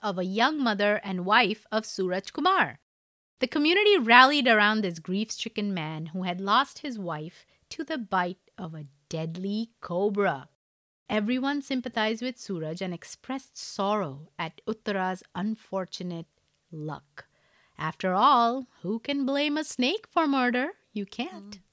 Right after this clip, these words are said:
Speaker 1: right?
Speaker 2: Mm-mm.
Speaker 1: It's just bad luck.
Speaker 2: Oh, we could, like, make snake jail, though. <laughs>
Speaker 1: Snake
Speaker 2: Snake
Speaker 1: jail.
Speaker 2: jail.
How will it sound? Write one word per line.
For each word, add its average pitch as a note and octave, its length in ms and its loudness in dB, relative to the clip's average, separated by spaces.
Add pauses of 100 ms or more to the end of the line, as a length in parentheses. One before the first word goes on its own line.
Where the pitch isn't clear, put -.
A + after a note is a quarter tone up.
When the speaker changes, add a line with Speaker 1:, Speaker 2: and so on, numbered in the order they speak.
(240)
Speaker 1:
right? C4+ 240 -12
Speaker 2:
Mm-mm. A#3 320 -20
Speaker 1:
It's G#3 120 -12
just G3+ 200 -8
bad G3+ 200 -6
luck. A#3 280 -14 (580)
Speaker 2:
Oh, A3+ 140 -6
we A#3+ 100 -6
could, F#4+ 380 0
like, F#3 280 0
make F#3+ 280 -2
snake - 380 -4
jail, D3+ 280 -2
though. - 360 -8 (200)
<laughs> D#4 80 -2 (1040)
Speaker 1:
Snake A3 180 0
Speaker 2:
Snake C#4+ 220 -4
Speaker 1:
jail. G3+ 300 6
Speaker 2:
jail. - 80 -2